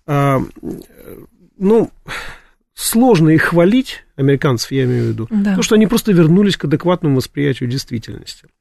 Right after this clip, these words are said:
Speaker 1: А, да, тут действительно очень интересные вещи произошли, но пока радоваться я бы не стал. Э, конечно, вчерашнее совещание у президента по поводу редкозёмов,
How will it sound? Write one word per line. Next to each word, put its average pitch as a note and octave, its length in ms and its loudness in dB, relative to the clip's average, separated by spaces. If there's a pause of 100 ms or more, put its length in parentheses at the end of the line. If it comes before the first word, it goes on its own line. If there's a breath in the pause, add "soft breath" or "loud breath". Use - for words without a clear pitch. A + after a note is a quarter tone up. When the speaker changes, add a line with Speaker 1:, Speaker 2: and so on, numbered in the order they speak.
(580 loud breath)
Speaker 1:
А, D3 360 2
да, E3 380 0
тут F3 220 -4
действительно F3+ 420 -2
очень D#3+ 160 0
интересные E3 460 0
вещи E3 560 0
произошли, C3 580 -2 (380 soft breath)
но E3 240 4
пока F#3+ 280 0
радоваться F3+ 460 2
я D#3+ 160 2
бы C#3 220 0
не D3+ 100 2
стал. - 340 -2 (360)
Э, B2+ 760 0
конечно, C#3+ 360 -2
вчерашнее C3+ 480 0
совещание B2 500 -2
у A2+ 40 -2
президента B2 440 -2
по - 80 -14
поводу B2 240 -2
редкозёмов, B2 640 0